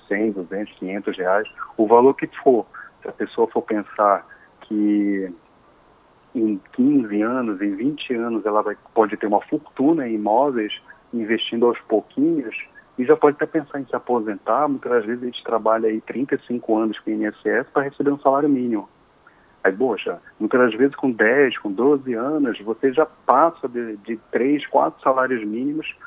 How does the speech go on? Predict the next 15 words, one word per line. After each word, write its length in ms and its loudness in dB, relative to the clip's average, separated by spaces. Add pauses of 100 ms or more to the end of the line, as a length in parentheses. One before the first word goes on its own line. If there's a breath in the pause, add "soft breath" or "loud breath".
(180 loud breath)
quando 240 0
você 240 -2
vai 140 4
acumulando 640 0
lá 220 4
aqueles 360 -8
cem, 180 -4
duzentos, 460 -6
quinhentos 380 -6
reais. 360 0 (540 loud breath)
Então, 600 0
com 80 0
muito 280 -4
menos 460 2
tempo 500 2